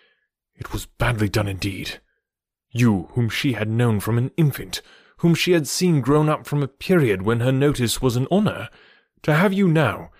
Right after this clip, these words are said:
in thoughtless spirits, and the pride of the moment, laugh at her, humble her, and before her niece too, and before others, many of whom, suddenly some,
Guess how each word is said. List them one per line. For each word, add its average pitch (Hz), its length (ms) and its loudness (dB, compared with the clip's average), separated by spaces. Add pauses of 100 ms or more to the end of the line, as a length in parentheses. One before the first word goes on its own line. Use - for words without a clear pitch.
(120)
in 151 160 2
thoughtless 175 400 2
spirits, 98 480 -2 (220)
and 165 100 2
the 156 60 0
pride 202 400 2
of 156 80 0
the 143 80 2
moment, 127 340 2 (240)
laugh 170 320 2
at 101 80 -6
her, 95 240 -6 (280)
humble 196 300 2
her, 98 260 -6 (380)
and 165 120 2
before 226 340 4
her 254 120 0
niece 254 440 0
too, 123 440 0 (200)
and 196 80 2
before 208 400 2
others, 165 440 0 (300)
many 208 300 4
of 90 120 -6
whom, 92 300 -6 (600)
suddenly 117 460 -2
some, - 540 -4